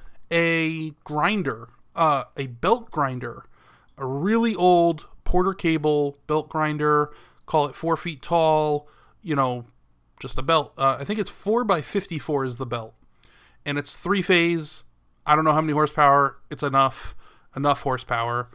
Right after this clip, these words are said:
And it's rough shape, but it worked. Like, he turned everything on for me, and it all worked great. And I think, um, Chris Zepp's gonna buy that from me, and he's trying to sell the bandsaw to a friend of his. So hopefully that goes through.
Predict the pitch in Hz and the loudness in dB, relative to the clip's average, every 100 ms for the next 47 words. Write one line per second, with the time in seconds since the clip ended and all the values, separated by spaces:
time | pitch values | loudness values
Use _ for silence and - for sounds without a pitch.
0 | - - _ _ _ _ _ _ 143 135 | -20 -20 _ _ _ _ _ _ -4 -4
1 | 131 170 - 151 160 202 214 - 202 202 | -2 -6 -6 -10 0 0 2 2 2 2
2 | 180 160 147 160 127 - 147 131 - - | 0 0 2 4 4 -2 -4 -4 -4 -6
3 | - 175 170 156 156 147 151 147 151 143 | 0 2 4 4 2 0 0 2 2 0
4 | 143 135 127 127 131 139 147 131 131 - | -4 -4 -4 -6 0 2 2 0 -4 -6
5 | - 135 127 - - - - - 139 - | -6 -6 -6 -10 -20 -20 -14 -6 -4 -2
6 | 185 175 - _ 143 139 131 127 123 120 | -4 -4 -10 _ 4 6 4 0 -8 -12
7 | _ _ - 165 147 151 - - 131 127 | _ _ -4 -2 0 -2 -2 -6 -4 -2
8 | 127 127 - 135 127 127 123 123 139 131 | -2 -6 -4 -4 -4 -6 -8 -8 -8 -8
9 | - 185 180 185 156 147 147 139 135 - | -2 -2 2 2 2 0 -2 -2 -4 -2
10 | 135 120 135 127 117 127 117 113 - - | -6 -4 -4 -4 -8 -10 -10 -12 -16 -6
11 | 135 151 147 151 135 123 127 123 - 127 | -2 -2 -2 -2 -2 -4 -6 -8 -8 -6
12 | 123 | -6